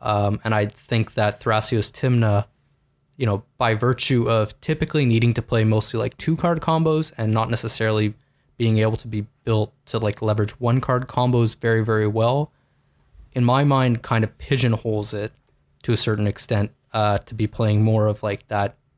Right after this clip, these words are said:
kind of, like, grindier style of deck where you might be playing, like, Collector Oof to attack the meta. You might be playing, like, Deafening Silence, something like that. And then if I wanted to be playing Thrasios,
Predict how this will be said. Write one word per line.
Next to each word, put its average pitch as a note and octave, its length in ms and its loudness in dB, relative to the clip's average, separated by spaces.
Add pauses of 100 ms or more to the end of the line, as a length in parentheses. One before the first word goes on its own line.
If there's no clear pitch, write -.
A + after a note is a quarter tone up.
(180)
kind A2+ 180 -2
of, A2 60 0
like, G#2 160 -4
grindier B2 640 0 (180)
style B2 520 0 (100)
of B2 160 -2
deck A#2+ 320 0 (320)
where A2+ 140 0
you G#2+ 140 4
might G#2+ 180 2
be A2+ 100 -2
playing, A2 360 0
like, G#2+ 140 0
Collector A2 360 -2
Oof A2+ 160 0
to - 100 -6
attack G2+ 280 -4
the G#2+ 60 -6
meta. A2+ 360 2
You A2 80 0
might G#2+ 180 0
be A2+ 80 -6
playing, G#2+ 320 -2
like, G#2 160 -2
Deafening A2 360 -2
Silence, G#2+ 500 0
something A2 280 -4
like G#2 200 -4
that. A#2+ 360 0 (440)
And A2+ 140 2
then A#2 100 4
if A2 120 0
I A2 100 2
wanted A#2 320 2
to - 60 -10
be A2+ 120 2
playing G#2+ 240 0
Thrasios, G#2 840 -2